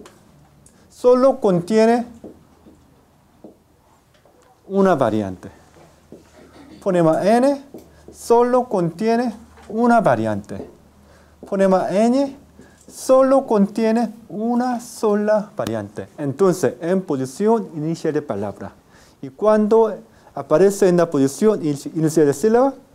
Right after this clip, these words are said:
cada fonema nasal solo contiene una sola variante,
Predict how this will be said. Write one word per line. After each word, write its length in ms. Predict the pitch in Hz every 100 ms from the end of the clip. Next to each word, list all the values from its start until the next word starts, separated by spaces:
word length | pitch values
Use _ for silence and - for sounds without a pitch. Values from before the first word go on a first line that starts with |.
| _ _ _ _ _ _ _
cada 400 | - 180 196 208
fonema 440 | 202 - 165 160 156
nasal 540 | 123 110 - 151 95 - -
solo 640 | - - 226 226 240 240
contiene 600 | 208 156 151 190 190 202 202 -
una 420 | 202 240 240 247
sola 580 | 226 - 208 208 208 202
variante, 540 | 160 107 107 95 101